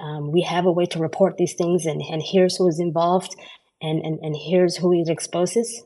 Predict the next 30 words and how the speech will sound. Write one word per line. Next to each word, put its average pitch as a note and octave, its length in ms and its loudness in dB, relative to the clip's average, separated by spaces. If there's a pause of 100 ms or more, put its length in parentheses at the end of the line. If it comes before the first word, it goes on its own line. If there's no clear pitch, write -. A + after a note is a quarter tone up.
(100)
But D#3 280 -4
ultimately, G3+ 760 -2 (480)
it F3 140 0
was D#3+ 180 -4
never D#3+ 540 -2 (1080)
just - 260 0
one D3+ 240 2
international G3 420 0
N G3 140 2
G G3 140 4
O G#3 280 0
or D#3+ 120 -4
just D#3 340 -6
one F3 200 0
local F#3 320 0
N F#3 180 -2
G F#3+ 160 0
O G3 200 -4
or D#3+ 100 -4
just D3+ 300 -4
one D#3+ 340 -2
donor. D#3 360 -4 (580)
It F#3+ 140 4
was A3+ 360 -2 (300)
a F#3+ 60 -2
combination E3 640 -4
of D#3 120 -8
everything. C#3 420 -10 (1040)
It A3+ 160 10
puts - 360 8